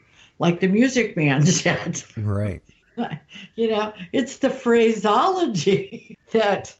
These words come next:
Speaker 1: confuses people, and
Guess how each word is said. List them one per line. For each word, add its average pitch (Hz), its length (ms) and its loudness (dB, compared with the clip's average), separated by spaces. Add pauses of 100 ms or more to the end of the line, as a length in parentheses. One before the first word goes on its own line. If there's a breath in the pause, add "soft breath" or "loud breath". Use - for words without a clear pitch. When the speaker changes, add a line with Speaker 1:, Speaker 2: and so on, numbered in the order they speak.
(160)
Speaker 1:
confuses 339 680 0
people, 226 720 0
and 185 560 2